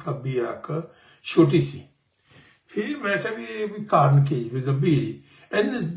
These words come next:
therefore, ਜੇ, ਜੇ ਵਰਕੇ ਫੋਲੀ ਇਤਿਹਾਸ ਦੇ, ਇੱਕ ਸ-, in sect tradition, ਅ, ਅ, ਅ, though it is rarely spoken, rarely spoken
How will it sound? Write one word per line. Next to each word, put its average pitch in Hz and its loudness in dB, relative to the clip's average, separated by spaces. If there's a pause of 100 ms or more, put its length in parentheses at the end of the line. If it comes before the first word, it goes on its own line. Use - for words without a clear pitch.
therefore, 180 8
ਜੇ, 156 6
ਜੇ 160 10
ਵਰਕੇ 143 6
ਫੋਲੀ 143 4
ਇਤਿਹਾਸ 147 2
ਦੇ, 120 -4 (320)
ਇੱਕ 185 2
ਸ-, 143 -2
in 185 2
sect 202 0 (120)
tradition, 139 2
ਅ, 147 0
ਅ, 139 2 (300)
ਅ, 147 6
though 190 8
it 190 6
is 160 2 (420)
rarely 202 8
spoken, - -6
rarely 185 6
spoken - -4